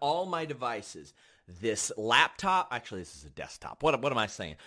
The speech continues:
But this laptop right here, this phone right here, that router over there, the T V over there, all with nord V P N dot com slash Fightful. You can also save on pay-per-views. Maybe you want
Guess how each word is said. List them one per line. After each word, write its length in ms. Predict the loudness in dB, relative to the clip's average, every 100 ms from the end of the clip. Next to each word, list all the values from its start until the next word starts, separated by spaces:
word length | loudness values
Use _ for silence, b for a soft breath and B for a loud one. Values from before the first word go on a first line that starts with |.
| b
But 100 | -4
this 180 | -4 -2
laptop 460 | -2 -2 -6 -6
right 180 | -6 -6
here, 340 | -6 -6 -6 -8 _ b b b -10
this 180 | -8
phone 360 | -2 0 0 0
right 240 | 0 -2
here, 400 | -2 -4 -4 -6 -14 -20 -6
that 220 | -4 -2
router 420 | 2 4 4 2
over 240 | 0 -2 -2
there, 420 | -2 -2 -4 -8 b b
the 120 | -6 -4
T 260 | -4 -4
V 180 | -4 0
over 240 | 0 0
there, 440 | -2 -2 -2 -6 -12 _ _ _ _ -4
all 300 | 0 2 0
with 160 | -2
nord 260 | -6 -6 -6
V 140 | -8
P 240 | -8 -8 -6
N 160 | -4
dot 240 | -2 -2 -4
com 320 | -8 -6 -8
slash 640 | -12 -8 -4 -4 -6 -12 -16 _ _ _ _
Fightful. 440 | -4 -4 -6 -16 -16
You 240 | _ _
can 100 | -8
also 220 | -8 -8
save 260 | -6 -6 -6
on 140 | -8
pay-per-views. 560 | -8 -10 -10 -10 -10 -10
Maybe 280 | -10 -10 -10
you 280 | -12 -10 -10
want 340 | -10 -10